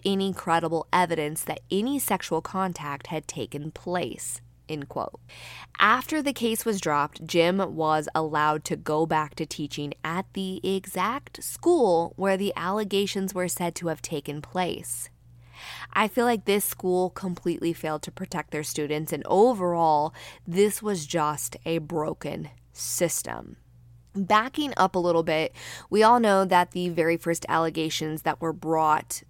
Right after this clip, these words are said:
to the principal's attention about Emily and Jim were never reported to social services. And obviously, we are sitting here probably wondering why.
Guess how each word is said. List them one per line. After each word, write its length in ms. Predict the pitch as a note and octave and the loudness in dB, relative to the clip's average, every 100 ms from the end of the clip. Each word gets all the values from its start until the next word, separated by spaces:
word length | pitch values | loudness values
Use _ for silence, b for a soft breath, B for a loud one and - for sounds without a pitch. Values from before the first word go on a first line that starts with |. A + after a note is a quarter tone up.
| - - | -16 -8
to 240 | - B3+ | -2 4
the 100 | A#3+ | 4
principal's 580 | - E3 - D3+ D3+ D3+ | 4 -2 -2 -2 -2 -2
attention 540 | D#3 - D#3 - D3+ | -8 -6 -6 -6 -6
about 420 | D3 D3 D3 E3 - | -6 0 2 4 2
Emily 340 | E3+ D3+ D3 | -2 -2 -2
and 100 | D3 | -4
Jim 260 | D3 D3 D3 | -4 -4 -4
were 120 | D3 | -4
never 300 | D3 D3 C#3 | -2 -2 -2
reported 500 | D3 D3 - D3 C#3+ | -4 -4 -4 -4 -4
to 100 | D3+ | -6
social 320 | - D3+ - | -8 -8 -10
services. 720 | - G3 F#3 E3 - - - - B B B | -2 2 2 0 -6 -8 -10 -14 B B B
And 120 | F#3 | 0
obviously, 540 | - G3 G#3 G3 F#3 F3+ | 4 4 4 0 0 0
we 140 | E3+ | 2
are 80 | D#3+ | 0
sitting 320 | - F3 F3 | -2 -2 -2
here 260 | E3 D#3+ D#3 | -2 -4 -4
probably 500 | - D#3+ D#3+ D#3 D3+ | -2 -2 0 -2 -4
wondering 680 | D3+ D3 D3 C3 C3+ C#3 | -4 -4 -4 -4 -4 -6
why. 480 | D3+ D#3+ C#3 - - | 2 6 6 2 -8